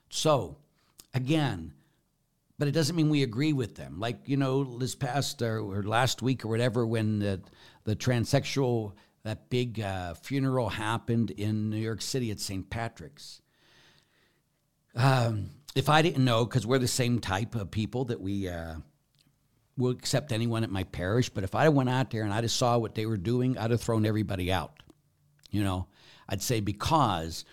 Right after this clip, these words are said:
respect goes both ways. You have to respect what we believe, and that means you honor it and respect it. You don't make a mockery of it, not in my church, where I am,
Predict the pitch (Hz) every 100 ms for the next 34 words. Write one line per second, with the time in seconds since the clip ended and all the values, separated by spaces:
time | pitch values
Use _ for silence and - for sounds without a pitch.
0 | _ 120 117 - 175 175 - 123 117 87
1 | 92 90 - 73 67 64 92 - - _
2 | _ _ _ - 160 175 113 95 - -
3 | 165 165 - 117 107 85 87 120 165 -
4 | - - - - _ - 101 120 117 107
5 | 98 95 90 - 90 92 101 110 113 -
6 | 90 80 - - - - 78 - _ -
7 | - - 98 135 139 123 107 110 113 120
8 | 107 92 73 67 73 - - - 87 90
9 | 92 85 73 71 - 160 - - - -
10 | _ _ _ - 107 87 80 73 104 -
11 | -